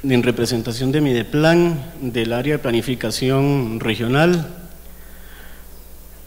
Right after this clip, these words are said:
este, para compartir con ustedes, este, algunos avances,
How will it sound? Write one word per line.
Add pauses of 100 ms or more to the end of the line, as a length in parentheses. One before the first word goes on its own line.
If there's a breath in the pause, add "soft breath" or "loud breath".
(160)
este, (100)
para
compartir
con
ustedes, (640)
este, (180)
algunos
avances,